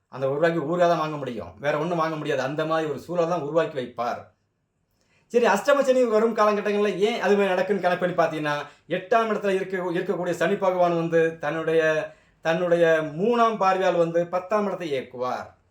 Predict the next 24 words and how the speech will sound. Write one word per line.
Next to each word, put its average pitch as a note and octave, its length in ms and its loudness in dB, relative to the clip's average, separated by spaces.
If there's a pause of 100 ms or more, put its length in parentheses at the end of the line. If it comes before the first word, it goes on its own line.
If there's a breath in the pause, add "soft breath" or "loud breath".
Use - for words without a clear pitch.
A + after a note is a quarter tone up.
(500)
அப்பவும் G3+ 340 2
பார்த்தீங்கன்னா G3 220 2
தொழில் F3+ 200 2
அடிபடும், B2 460 0 (200)
தொழில் G3+ 220 0
இடமாற்றம், D#3+ 600 0
தொழிலுக்காக G3 480 2
வந்து F3 200 -2
நஷ்டப்படுறது, E3 460 -2
தொழிலுக்காக F#3 460 0
வேற F3 200 4
பக்கம் E3+ 220 -2
போறேன், D#3+ 200 -4
அங்க F3 200 -4
போறேன், E3+ 220 2
இங்க E3+ 220 0
போறேன்னு D#3+ 300 0
போய் D#3+ 400 -6 (260 loud breath)
எரடி E3+ 340 0
விழுந்து E3+ 260 -2
காலை, E3 340 2
கை F3 240 -2
காலை F3 180 2
உடைச்சி, E3+ 360 -4